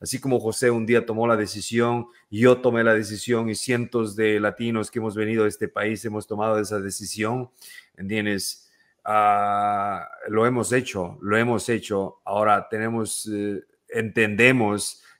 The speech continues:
cuáles son los pasos a dar, entendemos que no es fácil, entendemos que van a haber muchos obstáculos,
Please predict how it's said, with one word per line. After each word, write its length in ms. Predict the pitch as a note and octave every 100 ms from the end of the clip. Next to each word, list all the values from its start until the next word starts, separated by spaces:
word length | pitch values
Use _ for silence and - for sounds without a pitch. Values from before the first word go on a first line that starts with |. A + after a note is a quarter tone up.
| _
cuáles 340 | A#2 A#2+ A#2+ A2
son 200 | B2+ G#2+
los 200 | G2 -
pasos 540 | B2 G#2+ - G#2 F2+
a 80 | G2
dar, 360 | G2 G2 G2+ A2+
entendemos 760 | G2+ A2+ G#2 A#2+ A#2 G#2+ G2+
que 200 | - G2+
no 160 | G#2 A2
es 200 | G2+ -
fácil, 520 | B2 A#2 - G#2+ G2
entendemos 600 | G2 G2+ F#2+ A#2 A#2+ A2+
que 100 | A2
van 140 | A2+ G#2+
a 20 |
haber 160 | A2
muchos 400 | A2 A#2 A2 G2
obstáculos, 840 | G#2 F#2 - G#2+ - C3 C3+ C#3